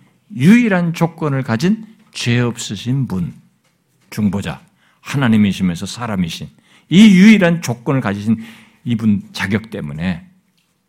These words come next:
다른 이가 없고, 또 다른 하나는 우리 죄를 지시고 해결하시는 그 일을 구체적으로 하셨기 때문에, 그 죄를 해결하기 위해서 그런 자기를 가진 자가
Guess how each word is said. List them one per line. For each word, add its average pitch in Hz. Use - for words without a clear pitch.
다른 85
이가 76
없고, -
또 139
다른 156
하나는 160
우리 233
죄를 180
지시고 151
해결하시는 240
그 294
일을 233
구체적으로 220
하셨기 277
때문에, -
그 104
죄를 107
해결하기 98
위해서 95
그런 101
자기를 95
가진 90
자가 87